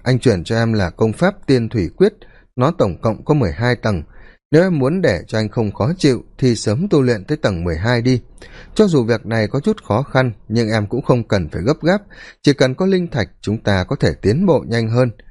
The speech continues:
Em cũng không cần phải lo lắng cho những viên linh thạch này mà cứ tập trung vào việc gia tăng tu vi. Chuyện của công ty, em thích đến thì đến, không quan trọng lắm. Anh lập công ty không thuần túy chỉ là vì tiền. Với bổn sự hiện tại của anh,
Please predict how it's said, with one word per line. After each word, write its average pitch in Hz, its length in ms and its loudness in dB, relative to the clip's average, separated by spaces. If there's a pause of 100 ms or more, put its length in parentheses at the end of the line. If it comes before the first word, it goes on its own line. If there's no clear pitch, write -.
(340)
Em 180 120 4
cũng 208 160 0
không 202 220 0
cần 110 240 0
phải 92 160 -4
lo 104 180 0
lắng 110 340 0
cho 143 100 2
những 110 200 -2
viên 123 160 2
linh 110 240 0
thạch 101 240 -6
này 90 220 0 (320)
mà 120 200 4
cứ 180 140 -2
tập 147 260 0
trung 123 220 0
vào 92 120 0
việc 82 240 -2
gia 110 200 2
tăng 113 300 -2
tu 113 160 2
vi. 120 220 2 (500)
Chuyện 135 220 4
của 117 120 -2
công 175 260 -2
ty, 170 260 2 (160)
em 101 220 -2
thích 165 220 -4
đến 117 280 2
thì 123 120 0
đến, 107 340 0 (120)
không 107 240 0
quan 92 220 -2
trọng 92 220 -4
lắm. 101 280 -2 (460)
Anh 170 180 4
lập 113 160 2
công 120 220 -2
ty 123 260 2 (420)
không 147 180 2
thuần 87 240 -2
túy 143 340 0
chỉ 107 140 0
là 85 180 -2
vì 95 140 2
tiền. 98 320 0 (400)
Với 202 120 4
bổn 127 200 0
sự 120 180 0
hiện 123 240 0
tại 104 200 0
của 82 120 -6
anh, 104 200 0